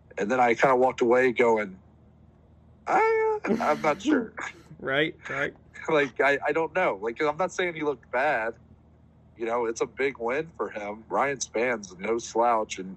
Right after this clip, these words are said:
Speaker 1: uh, you know, he looked good for the <laughs> first couple minutes there, but I don't know, man. Uh, for, for both these guys, it almost came off like they both won and both lost at the same time.
Speaker 2: Mm-hmm.
Speaker 1: I,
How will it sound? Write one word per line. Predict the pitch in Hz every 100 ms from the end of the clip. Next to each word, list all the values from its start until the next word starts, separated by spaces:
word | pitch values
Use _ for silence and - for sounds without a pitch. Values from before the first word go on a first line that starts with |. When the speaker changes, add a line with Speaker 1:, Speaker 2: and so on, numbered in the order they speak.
| -
Speaker 1:
uh, | 95 92 87 78 - - -
you | 98
know, | 95 85 82 - _
he | - - 127
looked | 151 123 -
good | 107 104 92
for | 110 101 92
the | - 80
<laughs> |
first | - - 107 - - -
couple | - 117 107
minutes | 95 131 104 -
there, | 104 104
but | 95 104 101 - - - - - - _ - - _ _ - -
I | 165
don't | 180
know, | 175 151
man. | 135 135 123 -
Uh, | 120 113 -
for, | 143 123 113 - -
for | 151
both | - 147 151
these | 180 165
guys, | 170 165 165 139
it |
almost | 131 143 -
came | 151 135
off | 135 131
like | 123 -
they | 117
both | - - 117 113 -
won | 104 113 117
and | 120 113 -
both | 107 101 98
lost | 101 101 - 95
at | -
the |
same | - 104 101 95
time. | 98 92 87 -
Speaker 2:
Mm-hmm. | 147 139 135 - - _ _ - _ _ - -
Speaker 1:
I, | 113